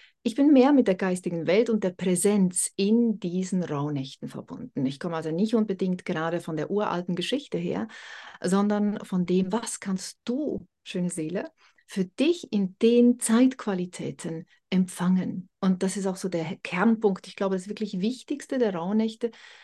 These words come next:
ist, lernen, in die Stille zu kommen,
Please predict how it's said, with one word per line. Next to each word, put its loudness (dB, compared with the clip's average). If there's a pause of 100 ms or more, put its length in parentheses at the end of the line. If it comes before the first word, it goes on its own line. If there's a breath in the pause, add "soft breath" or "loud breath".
(240 loud breath)
ist, -4
lernen, 2
in -2
die -8
Stille -4
zu -12
kommen, -2